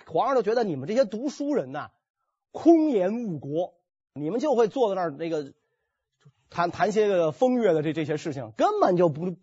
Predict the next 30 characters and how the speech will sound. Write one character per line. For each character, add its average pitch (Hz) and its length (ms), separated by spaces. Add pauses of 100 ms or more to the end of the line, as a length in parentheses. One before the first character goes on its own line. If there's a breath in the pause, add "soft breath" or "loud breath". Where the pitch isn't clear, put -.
(340)
治 254 160
国 180 220
无 190 160
方 208 240
啊， 139 160
治 190 160
国 175 180
无 175 140
策。 190 220 (120)
你 170 180
说 277 180
不 233 160
拜、 233 240 (200)
不 240 140
磕 226 120
头、 202 200
不 214 240
称 220 160
臣 160 240 (280)
怎 135 120
么 139 80
办？ 214 160 (240)
你 139 80
拿 175 160
出 240 100
具 202 300
体 135 100
措 165 160
施 190 80
来。 185 140